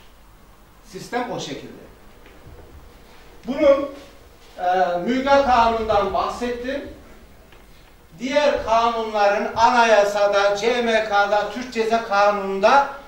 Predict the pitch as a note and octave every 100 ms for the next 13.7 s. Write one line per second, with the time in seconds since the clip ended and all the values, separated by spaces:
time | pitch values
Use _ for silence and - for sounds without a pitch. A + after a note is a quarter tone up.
0 | - - G#3 A#3 G3+ G#3 C4 G#3+ - -
1 | F3 D3+ D3 D3+ D#3 C#3+ A#2+ - - -
2 | - - - B3 C#4 G3+ G#3 - - -
3 | E3 A3 D#4 C#4 A3 G3+ G3 A#3+ G3+ F#3
4 | F#3 - G3+ A#3 C#4 G#3+ F#3 F#3 F#3 -
5 | - G3 F#3+ B3+ C4 A3+ A3+ A3+ G#3+ A3
6 | A#3+ - F#3 - C4+ C4+ - - A3 A#3+
7 | A#3 G#3+ G3+ A3 G#3+ A3+ G#3 F#3 G3 G3+
8 | G3+ G#3 - - G3+ - - - - -
9 | - - G#3 A3 A3+ B3 A#3 - - -
10 | - - - - - - - - - G#3+
11 | A#3+ A#3+ A3 G#3+ F#3+ G3 G3 G3 G3 F3+
12 | E3 D#3+ D3+ D3 F#3 F3+ F3+ F#3+ F#3+ F#3
13 | F#3 F3 F3 F3 E3+ D#3+ A#3